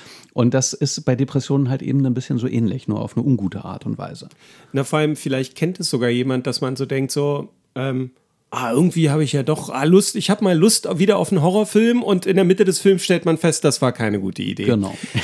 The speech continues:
Speaker 2: Und, äh, vielleicht ist das hier eben ta-, damit irgendwie vergleichbar. Ich glaube, das kennen einige zumindest.
Speaker 1: Mhm. Ja, das könnte ich mir auch
Speaker 2: Als
Speaker 1: vorstellen.
Speaker 2: solches.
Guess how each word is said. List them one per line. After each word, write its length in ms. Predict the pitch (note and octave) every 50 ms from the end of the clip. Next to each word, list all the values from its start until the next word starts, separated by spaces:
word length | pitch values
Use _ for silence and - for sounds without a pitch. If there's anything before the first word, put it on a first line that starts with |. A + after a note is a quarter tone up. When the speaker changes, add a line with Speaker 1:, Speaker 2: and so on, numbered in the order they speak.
| - -
Speaker 2:
Und, 280 | G#3+ B3 - G3+ -
äh, 300 | G3+ G3+ G3 F#3+ F3+ F3+
vielleicht 460 | F3 - - F#3+ D#3 D#3+ E3 E3+ - -
ist 160 | D#3+ - -
das 100 | D#3 B2+
hier 260 | - - D3 C#3+ C3+
eben 400 | - C3 B2+ A#2+ B2 A#2 A#2 A2+ -
ta-, 180 | - B2+ A#2
damit 400 | A2 - A#2 A2 A#2+ B2 G#2+ -
irgendwie 260 | - A2 G#2 G2+ A2 G2+
vergleichbar. 640 | - G#2+ G#2 G#2 G2+ G2+ G2+ - - A2+ G#2 G#2+
Ich 100 | G#2+ G2+ -
glaube, 200 | - A#2 A2+ A2
das 200 | A2 G#2 - -
kennen 220 | - G#2+ G2+ F#2+
einige 420 | F#2 F2 E2 F2+ F2+ E2+ - G2 -
zumindest. 500 | - A2+ A2+ A#2 G#2+ G2 F#2+ F#2+ G#2 A2 A2 - -
Speaker 1:
Mhm. 60 | -
Ja, 140 | G#2 - - -
das 180 | G2+ - -
könnte 200 | - G#2+ F#2+ -
ich 80 | F#2 F#2
mir 80 | G#2+
auch 100 | - -
Speaker 2:
Als 60 | - -
Speaker 1:
vorstellen. 320 | - A2 - - - G2 G2+
Speaker 2:
solches. 380 | - - - - - - -